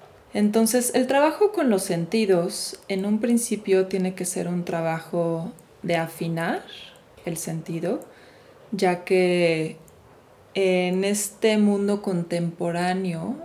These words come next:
en general, lo que sucede es que estamos sobreestimulados. Y lo que sucede cuando tenemos demasiados estímulos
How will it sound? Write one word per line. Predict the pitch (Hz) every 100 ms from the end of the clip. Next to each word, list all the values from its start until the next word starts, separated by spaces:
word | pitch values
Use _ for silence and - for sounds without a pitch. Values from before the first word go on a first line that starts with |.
| 359 -
en | 196 175
general, | 185 175 175 180 185 185
lo | 185 185
que | 185
sucede | 180 170 - 202 196 190 240 -
es | 202 -
que | 202
estamos | 190 - 196 196 196
sobreestimulados. | - - - 220 208 202 208 208 190 - 185 175 175 185 196 185 175 - - - - - - - - - -
Y | 220
lo | 208
que | 226
sucede | 226 240 269 277 330
cuando | 330 240 196
tenemos | 208 202 214 233
demasiados | 214 190 180 - 208 202 214 214 214 -
estímulos | 185 - 185 175 180 180 302 - -